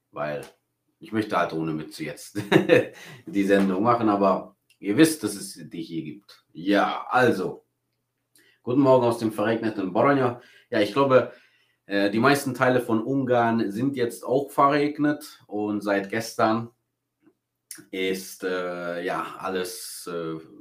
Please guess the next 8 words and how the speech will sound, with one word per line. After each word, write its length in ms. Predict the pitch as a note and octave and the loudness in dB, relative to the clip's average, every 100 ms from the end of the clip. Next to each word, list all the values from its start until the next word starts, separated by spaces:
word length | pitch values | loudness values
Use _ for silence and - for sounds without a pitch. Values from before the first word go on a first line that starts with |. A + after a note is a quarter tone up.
| - - _ - | -20 -20 _ -14
so 180 | G2 G2 | -10 2
regnerisch 920 | C#3+ D3+ D3+ C3+ B2 A#2+ A#2 - - | 6 6 4 2 4 4 2 -4 -10
und 460 | F2 F#2 F#2 F#2 F#2+ | -10 -8 -10 -12 -10
grau 480 | G2+ C#3 C3 B2 | 0 4 6 6
und 360 | A#2+ G2 G2 F#2 | 4 0 -6 -4
wolkig, 560 | A#2 B2+ B2 A#2 G#2+ F2 | 0 0 0 -6 -6 -8
also, 460 | F2 F2+ F2 F2 _ _ _ _ _ _ _ _ _ - - | -8 -10 -10 -12 _ _ _ _ _ _ _ _ _ -20 -20
ähm, 480 | D#2+ E2+ E2 E3 D#2+ | -14 -10 -8 -10 -12